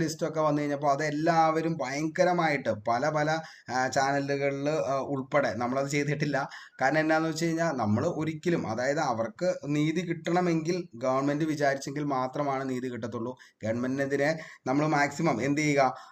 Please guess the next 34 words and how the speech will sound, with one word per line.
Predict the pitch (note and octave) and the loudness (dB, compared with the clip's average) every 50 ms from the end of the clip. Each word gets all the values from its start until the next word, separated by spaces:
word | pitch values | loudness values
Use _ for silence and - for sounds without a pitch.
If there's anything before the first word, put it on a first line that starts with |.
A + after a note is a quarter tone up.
| - - B2 | -10 -4 0
ആ, | A#2+ G#2+ D2 D#2+ A2 A#2+ A#2+ | 0 0 0 0 0 2 2
ആ, | A#2+ A2+ - G2 | 2 2 0 0
അവർക്ക് | A2 A2+ A2 G#2+ - E3+ E3+ F3+ | 0 -2 -2 0 0 0 2 2
സപ്പോർട്ട് | D3+ - F#3 F#3 F3+ F3 | 0 4 6 4 6 6
ചെയ്ത് | F#3+ F#3 F3+ F3+ | 4 4 4 4
തന്നെ | F3 F3 F3 E3+ | 4 4 4 2
നമ്മൾ | D#3+ D#3 D#3+ D#3 D3+ | 2 2 0 0 -2
നിൽക്കുക, | C#3+ D3 - C#3+ C#3+ C3 - - A2+ | -4 -4 0 0 0 0 0 -2 -2
അല്ലാതെ | A2+ A2+ A#2 B2 C3 C3+ | 0 0 0 0 -2 -4
നമുക്കൊന്നും | B2 B2 B2 D#3 D3 D3 D#3+ F3+ F3 F3+ | -4 -4 -4 -2 0 2 2 2 4 4
ചെയ്യാൻ | F3 E3 D3+ C#3 | 4 4 4 4
പറ്റത്തില്ല. | C3+ - A#2+ A2 A2+ G2+ F#2 - - | 2 0 0 -4 -4 -4 -4 -6 -6
അപ്പോൾ | - B2+ D#3 E3 - - - - _ - A#2+ | -4 -4 -4 -4 -4 -14 -20 -20 _ -4 -2
എന്ത് | C3 C#3+ D#3 E3+ | -2 2 4 4
ചെയ്യുക, | E3 D#3+ D3+ C#3+ C#3 C3+ C#3 - - - _ - | 4 6 4 4 2 2 -4 -12 -18 -20 _ -4
ആ, | A2+ A2+ F#2 G2+ A2+ B2 B2 | -2 -2 0 0 0 0 2
നമുക്ക് | B2 C3+ D3 D3+ D3+ D3+ G3+ G3+ F#3+ - - D3 D#3+ | 2 2 2 0 0 2 4 4 4 4 6 6 6
ആ | F3 F#3 F#3 F#3 | 8 8 6 6
ഒരു | F#3 F#3 F#3 F#3 - - C#3+ D#3 | 4 2 0 -2 -2 -2 -2 0
എന്താ | D#3 D#3+ D#3 D#3 | 0 0 0 0
പറയുക | D#3 D3+ C#3+ C#3+ | -2 0 0 0
വേക്കൻസി | C#3+ C#3 C#3+ D#3+ D#3+ D#3 D#3 F3+ F#3 F3 | 0 0 -2 -4 -4 -4 -2 -2 0 0
എന്ന് | E3+ E3+ E3+ E3+ | 2 2 2 2
പറയുന്നത്, | D#3+ D3+ D3 D3 C#3+ D3 D3 C#3+ E3 - - - - G#2 | 0 0 0 -2 -2 -2 -2 -2 -2 -4 -4 -6 -6 -6
ആ, | A2+ A2+ A2+ A#2 G#2+ G2 G#2 A2+ | -4 -2 -2 -2 -4 -4 -4 -4
മാക്സിമം | A2+ A#2+ A#2 - - F3+ F3 G3 E3+ A2+ - G#2+ A#2+ | -6 -6 -8 -6 -4 -2 2 2 0 0 -2 -6 -4
നമുക്കത് | B2+ C3 C3 C3 D3+ D3 D#3 D3+ D3 D3 - - | -4 -4 -2 -2 -2 -2 -2 -2 -6 -8 -4 -2
കിട്ടാനായിട്ട് | C#3+ D3+ D#3 D3+ C#3+ C#3 C3+ C#3+ C#3 | 0 0 2 2 0 0 -2 -2 -4
നമ്മൾ | C3 C3 C3 C#3+ C#3 - - A2+ A2+ A2+ | -4 -2 0 -2 -2 -2 -2 -2 -2 0
ആദ്യത്തെ | B2+ C3 C3+ D#3 D#3 D#3 _ - E3+ F3 E3+ D3 | 0 -2 -4 -8 -10 -10 _ -2 0 2 2 2
റാങ്കിലേക്ക് | B2+ A#2+ B2 B2 C3 C#3 C#3 C#3 - D#3 C#3+ | 0 -2 -4 -4 -2 -2 -2 -2 -2 -4 -2
തന്നെ | C3 C3 C3 C#3+ - - - G#2+ | -2 -2 -4 -6 -8 -10 -12 -12
എത്താനായിട്ട് | G#2 - - - D#3+ E3+ E3+ D#3 D3 C#3 C3 A#2 | -12 -10 -2 2 4 4 6 4 4 2 0 -4
ശ്രമിക്കുക. | B2+ A2 G#2 G2+ - F#2 F2+ | -4 -4 -4 -4 -4 -6 -8